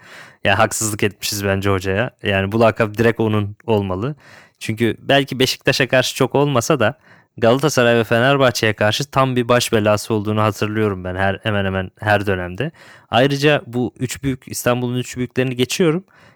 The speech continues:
Biraz yükselen, ivme yakalayan, form yakalayan bir takım da Sivas'a denk geldiği zaman o ivme gidiyor. Yani o şey seriyi bozuyor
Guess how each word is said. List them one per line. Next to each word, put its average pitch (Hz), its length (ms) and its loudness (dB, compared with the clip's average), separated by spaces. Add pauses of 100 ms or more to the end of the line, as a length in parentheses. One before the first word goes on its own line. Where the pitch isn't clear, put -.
(160)
Biraz 139 580 2
yükselen, 123 720 0 (180)
ivme 113 320 2
yakalayan, 131 640 2 (120)
form 131 300 2
yakalayan 120 500 0
bir 117 180 0
takım 143 440 -2
da 147 180 2 (360)
Sivas'a 151 520 2
denk 131 240 2
geldiği 135 320 2
zaman 170 240 2
o 165 160 4
ivme 143 460 2 (120)
gidiyor. 110 320 2
Yani 110 240 4
o 120 260 2
şey 117 220 2 (140)
seriyi 127 600 2
bozuyor 107 540 0